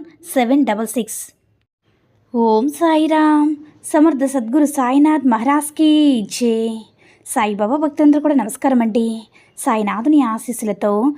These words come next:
అందరూ కూడా సుఖంగా, సంతోషంగా, అష్టైశ్వర్య, ఆరోగ్య, అభివృద్ధితో ఉండాలని మనస్ఫూర్తిగా కోరుకుంటూ ఈరోజు ఈ వీడియోని మొదలు పెడుతున్నాను.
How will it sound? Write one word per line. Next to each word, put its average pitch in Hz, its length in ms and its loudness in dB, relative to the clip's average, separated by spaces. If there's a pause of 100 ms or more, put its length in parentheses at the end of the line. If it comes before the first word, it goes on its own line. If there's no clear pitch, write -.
(220)
అందరూ 208 300 2
కూడా 247 240 0
సుఖంగా, 214 420 -2 (160)
సంతోషంగా, 220 640 -4 (120)
అష్టైశ్వర్య, 277 600 -4 (100)
ఆరోగ్య, 233 360 -2 (100)
అభివృద్ధితో 220 400 -4
ఉండాలని 202 540 -4 (480)
మనస్ఫూర్తిగా 254 760 -2
కోరుకుంటూ 214 520 -4 (500)
ఈరోజు 294 480 2
ఈ 240 60 0
వీడియోని 214 420 -2
మొదలు 294 300 0
పెడుతున్నాను. 208 520 -2